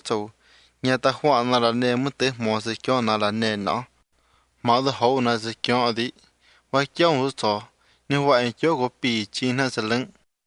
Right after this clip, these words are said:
Hòn cả họa sư nó. Là con họa cho Dios ý chín na sư lưng hiểu yếu sâu. Ý nè lì lên. Ngà ba Dios mà mỏ sai cho ý to nó là.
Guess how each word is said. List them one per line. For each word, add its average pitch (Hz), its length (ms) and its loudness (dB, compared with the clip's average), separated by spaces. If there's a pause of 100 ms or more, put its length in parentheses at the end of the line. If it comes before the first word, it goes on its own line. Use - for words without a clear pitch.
(640)
Hòn 131 240 0
cả 117 80 2
họa 117 320 2
sư 117 140 -8
nó. 107 160 0 (760)
Là 120 140 2
con 120 180 -2 (100)
họa 123 380 4
cho 147 220 0
Dios 143 360 0
ý 113 140 -2
chín 127 240 -2
na 131 120 2
sư 120 140 -4
lưng 113 280 -4 (120)
hiểu 107 160 -4
yếu 135 140 -2
sâu. 104 220 -4 (560)
Ý 120 100 0
nè 123 200 2
lì 117 120 0
lên. 139 300 -2 (420)
Ngà 131 200 2
ba 131 180 2
Dios 143 280 0
mà 123 220 0
mỏ 110 240 2
sai 107 360 -2
cho 131 140 -2
ý 143 120 0
to 123 220 -2
nó 104 160 0
là. 104 260 -2